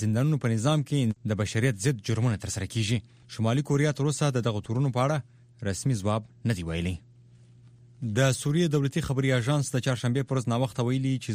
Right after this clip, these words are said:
ځواکونه د هیواد په جنوب کې د اسرائیلو یرغل ته ځواب ورکړی دی. د سنا خبري اژانس د یوې پوځي منابع له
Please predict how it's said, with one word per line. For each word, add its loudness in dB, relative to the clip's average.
ځواکونه 0
د 2
هیواد 0
په 0
جنوب 0
کې 2
د 2
اسرائیلو 0
یرغل 0
ته -2
ځواب 0
ورکړی -4
دی. 0
د 2
سنا 2
خبري 0
اژانس 0
د 0
یوې 0
پوځي 0
منابع 0
له 0